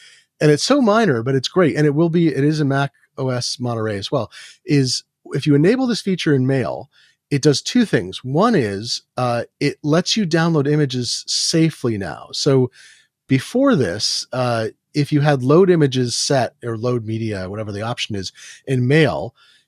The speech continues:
it would either, you could have it turned on or off. If it was off, it loaded nothing, if, except images that were actually embedded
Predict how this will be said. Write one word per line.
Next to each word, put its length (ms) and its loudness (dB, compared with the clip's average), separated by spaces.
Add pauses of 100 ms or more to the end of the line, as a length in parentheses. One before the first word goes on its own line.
(520)
it 160 0
would 100 6
either, 220 6 (320)
you 180 2
could 120 2
have 100 2
it 60 -8
turned 240 2
on 120 4
or 80 0
off. 360 -6
If 160 -8
it 40 -6
was 140 -6 (100)
off, 360 2
it 100 0
loaded 300 2
nothing, 480 -2
if, 120 -18 (120)
except 420 0
images 320 0
that 80 -6
were 100 -2
actually 360 -2
embedded 580 0